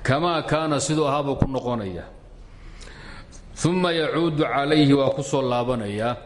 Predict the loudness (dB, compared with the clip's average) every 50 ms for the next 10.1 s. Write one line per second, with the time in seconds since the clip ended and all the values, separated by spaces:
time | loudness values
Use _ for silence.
0 | -18 -18 -20 -20 -20 -20 -20 -20 -20 -20 -20 -20 -20 -20 -14 -2 0 2 2 2
1 | -2 -2 -2 -2 0 2 2 0 2 2 2 2 2 0 0 -2 -2 -2 -2 -2
2 | 0 0 0 0 -2 -2 -2 -4 -4 -6 -8 -14 -20 -20 -20 -10 -2 -2 0 0
3 | 2 0 0 2 2 2 0 0 2 2 2 4 4 4 4 4 2 2 0 0
4 | 0 -2 -2 0 -2 -2 -2 -2 -2 0 0 0 0 -2 -2 -2 -2 -2 -2 -2
5 | -2 0 0 2 2 0 0 0 -2 -2 -2 -2 -2 0 0 0 0 0 0 0
6 | -2 -2 -2 -2 -2 -2 -2 0 0 0 0 0 0 -2 -2 0 -2 -2 -2 -2
7 | -4 -2 -2 -2 -2 -2 -4 -2 -2 -2 -2 -2 -6 -8 -8 -10 -10 -14 -18 -18
8 | -16 -4 -2 0 0 2 2 2 4 6 6 8 8 8 8 6 4 4 2 2
9 | 0 0 0 0 0 0 0 0 -2 -2 -2 -2 -2 -2 -2 -2 -2 -2 -2 -4
10 | -6